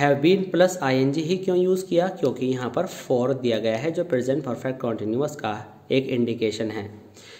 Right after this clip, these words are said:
इसके बाद हम देखेंगे, "He sold off his car last month"। तो students,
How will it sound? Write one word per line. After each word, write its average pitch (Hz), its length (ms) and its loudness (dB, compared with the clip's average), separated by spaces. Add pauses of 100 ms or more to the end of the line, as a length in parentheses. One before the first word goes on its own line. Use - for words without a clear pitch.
(140)
इसके 151 280 2
बाद 175 240 4
हम 156 180 -4
देखेंगे, 147 640 0
"He 165 120 2
sold 175 380 4
off 160 260 0
his 147 140 -2 (140)
car 131 220 0
last 113 440 -2
month"। 107 260 -2 (880)
तो 190 120 4
students, 202 500 -2